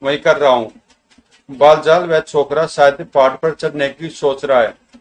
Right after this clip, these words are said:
आओ उससे कुछ पैसे ढीले करें। बालक, क्या चोटी पर जाने को, की कोशिश कर रहे हो?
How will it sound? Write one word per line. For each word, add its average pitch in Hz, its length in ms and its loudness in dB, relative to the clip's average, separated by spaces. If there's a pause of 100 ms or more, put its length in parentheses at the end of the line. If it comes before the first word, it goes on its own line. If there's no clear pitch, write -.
(140)
आओ 165 260 4
उससे 160 260 -4
कुछ 160 240 -12
पैसे 160 340 -2
ढीले 135 340 -4
करें। 127 300 -6 (2250)
बालक, 143 480 2
क्या 160 140 2
चोटी 165 340 -6
पर 165 160 -6
जाने 156 280 -4
को, 156 240 -4
की 156 320 -14
कोशिश 156 420 -6
कर 156 180 -4
रहे 147 140 0
हो? 143 260 -4